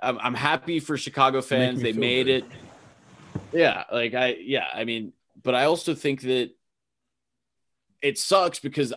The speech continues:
Speaker 1: they could probably use a new coach. <laughs> So, so they're gonna keep
Speaker 2: I
Speaker 1: Nagy.
Speaker 2: bet.
Speaker 1: They're gonna keep probably their G M. So I think that it would have been better for them to miss the playoffs this year. But because they made it, they're gonna go into next year with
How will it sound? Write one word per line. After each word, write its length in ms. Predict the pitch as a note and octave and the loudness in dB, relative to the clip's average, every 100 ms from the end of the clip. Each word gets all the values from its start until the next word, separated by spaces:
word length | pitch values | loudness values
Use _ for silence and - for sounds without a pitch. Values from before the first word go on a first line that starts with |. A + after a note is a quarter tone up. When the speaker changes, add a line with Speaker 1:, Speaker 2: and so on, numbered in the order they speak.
| - | -6
Speaker 1:
they 200 | C3 E3+ | 2 2
could 220 | E3+ C#3+ | 2 -8
probably 460 | - D#3 D3+ C#3+ C#3+ | 0 0 2 0 0
use 240 | B2+ A#2+ | 0 -2
a 40 | A#2 | -4
new 180 | G#2+ | -6
coach. 500 | - F#2+ D#2+ - - _ | -6 -10 -10 -14 -20 _
<laughs> 400 | _ _ _ C#3+ | _ _ _ -6
So, 580 | - - - - F3 - - F#3 | -6 -8 -8 2 2 2 -6 -14
so 220 | - C#3 | 2 4
they're 220 | B2 D3+ F3 | 6 4 6
gonna 160 | F3 | 4
keep 220 | D#3+ E3+ E3 | 2 -2 0
Speaker 2:
I 40 | |
Speaker 1:
Nagy. 340 | D3 C#3+ D3 | 0 2 2
Speaker 2:
bet. 80 | D3+ | 2
Speaker 1:
They're 100 | C3 | 2
gonna 160 | B2+ C3 | 2 -4
keep 320 | - D#3 E3 | 0 -2 2
probably 420 | D#3 D3+ D#3+ D3+ | 4 4 4 0
their 180 | D3+ D3+ | 0 -2
G 280 | B2+ C#3+ C3+ | 0 0 2
M. 300 | C3+ C3 B2 | 0 -2 -6
So 300 | - C3 A#2 - | -6 -2 -2 -2
I 120 | A#2 | -4
think 280 | - D#3+ D#3 | -2 -4 0
that 80 | C#3+ | 2
it 100 | C#3+ | 2
would 100 | D3 | 2
have 60 | |
been 140 | C#3+ B2 | 0 0
better 380 | - D3+ F3 | 2 4 4
for 140 | D3 D3+ | 2 0
them 160 | C#3+ | 0
to 60 | C3+ | 0
miss 280 | B2 C3+ - | -2 -4 -6
the 80 | A2 | -6
playoffs 380 | A#2 G#2 G2 | -2 -2 -4
this 220 | G2 G2+ G2+ | -12 -12 -12
year. 260 | G2 G#2 _ _ _ _ | -12 -14 _ _ _ _
But 180 | A#2+ G#2+ | -6 -4
because 340 | B2+ D3 D3 | -2 4 4
they 140 | C#3+ C#3 | 6 4
made 220 | C#3 D3+ | 6 4
it, 80 | B2 | 4
they're 100 | B2+ | 0
gonna 140 | B2+ | -2
go 340 | A#2 B2+ C3 C#3+ | -2 -4 -2 0
into 140 | D3 | 0
next 280 | C3+ C3+ - | 0 -2 0
year 80 | B2+ | -2
with 140 | A2+ | -2